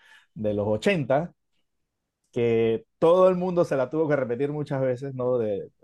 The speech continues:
por, por lo menos los que crecimos en esa década. Pues esta es una de esas.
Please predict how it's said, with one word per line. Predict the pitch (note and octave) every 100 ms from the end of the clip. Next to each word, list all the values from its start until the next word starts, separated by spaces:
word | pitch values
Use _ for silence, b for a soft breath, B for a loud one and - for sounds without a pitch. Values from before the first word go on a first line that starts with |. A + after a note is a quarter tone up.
| _ _ _ _ - - -
por, | G#2
por | F#2
lo | G2+
menos | B2+
los | B2+
que | A2+
crecimos | G2 F#2+ B2+ B2 A2+
en | G#2
esa | - A2+
década. | G2+ F2+ G2+ - _ _ _ _ _ _ _ _ _ _ _ _ _ -
Pues | G#2+
esta | A#2+ B2
es | A#2
una | A#2+ A#2
de | G#2+ G2
esas. | - C3